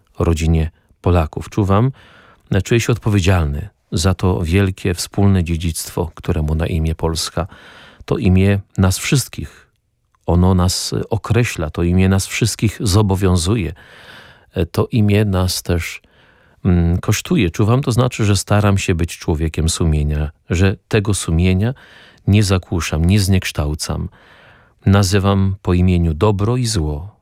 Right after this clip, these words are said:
a nie zamazuję. I co więcej, wypracowuję w sobie dobro, a ze zła staram się poprawiać, przezwyciężać je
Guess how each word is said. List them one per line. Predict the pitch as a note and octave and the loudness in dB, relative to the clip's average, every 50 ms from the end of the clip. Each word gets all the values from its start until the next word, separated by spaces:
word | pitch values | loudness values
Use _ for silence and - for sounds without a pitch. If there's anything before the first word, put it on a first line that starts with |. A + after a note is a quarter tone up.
| _ _ _ _ _ _ _ | _ _ _ _ _ _ _
a | - F2 | 0 2
nie | F2 G2 A#2+ C3 A#2+ A#2+ - _ - | 2 2 2 0 -2 -4 -10 _ -4
zamazuję. | F2 D#2 F#2 F#2+ F#2 F2+ F2 E2 D2+ E2 D#2+ E2 D2+ - - - _ _ _ _ _ _ _ _ _ _ _ _ _ _ _ | -2 0 2 2 2 2 2 0 -2 -4 -6 -6 -6 -8 -10 -14 _ _ _ _ _ _ _ _ _ _ _ _ _ _ _
I | - A#2+ A2 G#2+ | -2 -2 -2 0
co | - - G#2+ | 0 0 2
więcej, | F#2+ G#2+ G#2+ F#2 E2+ - - F2 E2 D2+ - | 2 4 2 2 0 -2 -4 -4 -6 -6 -6
wypracowuję | - - F#2 G2+ - F#2 F#2 F2+ - F#2+ E2+ D#2+ E2+ F2 F2 F2 | -4 -2 -2 0 0 0 -2 0 0 -2 -2 0 0 0 0 0
w | E2 - | -2 -2
sobie | - D#3+ D#3 G2+ F2 D2+ | 0 0 0 0 0 -2
dobro, | D2+ D#2+ D2+ D2+ E2 D#2 D2 - _ _ _ _ _ - - - - - - _ _ _ _ - _ _ | -2 -4 -4 -4 -6 -6 -8 -10 _ _ _ _ _ -20 -20 -20 -20 -20 -20 _ _ _ _ -20 _ _
a | - F2+ F#2 F#2+ G#2+ B2 C3+ | 0 0 2 2 2 2 0
ze | G#2 E2 G2 G#2+ | 0 2 2 2
zła | F2 E2+ E2+ F2+ F#2 | 2 2 2 0 0
staram | F#2 - - F2 E2+ F2 E2+ F2 | 0 -2 -2 0 0 2 0 0
się | - - F2 | -2 -4 -2
poprawiać, | - F2 E2 - - E2 D#2+ D#2 E2 D2+ D2+ - - | -2 -4 -2 0 0 0 0 0 -2 -6 -6 -8 -12
przezwyciężać | - - - G#2+ F2+ E2+ E2 E2 - - - F2 E2 D#2 D#2+ D#2+ D#2 D2+ | -10 -2 0 2 2 2 0 -2 -2 -2 -2 0 0 0 -2 -4 -4 -4
je | E2 E2 D#2+ E2+ | -4 -6 -6 -6